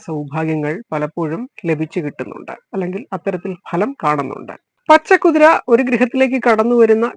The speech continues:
കാലയളവിൽ ആ ഗൃഹത്തിലുള്ളവർക്ക് ചില സാമ്പത്തിക ഉയർച്ചയും സൗഭാഗ്യവും സന്തോഷകരമായ നിമിഷങ്ങളും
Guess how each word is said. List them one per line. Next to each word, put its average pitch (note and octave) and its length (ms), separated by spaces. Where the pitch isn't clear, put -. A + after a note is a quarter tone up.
കാലയളവിൽ F3+ 520
ആ - 100
ഗൃഹത്തിലുള്ളവർക്ക് G#3 840
ചില A#3+ 100
സാമ്പത്തിക G3 480
ഉയർച്ചയും F#3+ 540
സൗഭാഗ്യവും F#3 720
സന്തോഷകരമായ G3+ 760
നിമിഷങ്ങളും F3+ 500